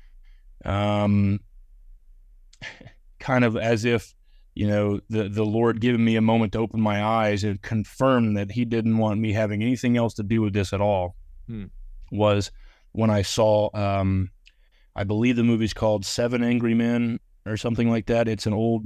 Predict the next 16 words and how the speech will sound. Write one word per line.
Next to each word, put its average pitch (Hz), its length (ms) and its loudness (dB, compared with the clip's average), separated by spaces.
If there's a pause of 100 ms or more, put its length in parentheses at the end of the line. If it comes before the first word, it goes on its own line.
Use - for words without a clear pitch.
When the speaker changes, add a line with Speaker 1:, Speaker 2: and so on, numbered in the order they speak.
Speaker 1:
you 110 140 -2
know, 101 260 0 (100)
not 101 200 -2
old, 92 300 -4
it's - 260 -6
middle 117 480 2
two 117 240 0
thousands, 107 960 0 (200)
I 98 80 -4
think 107 320 -2 (280)
post 110 360 0
twenty 107 280 2
ten 110 420 -2 (520)
movie 110 600 2 (1300)
starring, 104 640 0
um, 92 580 0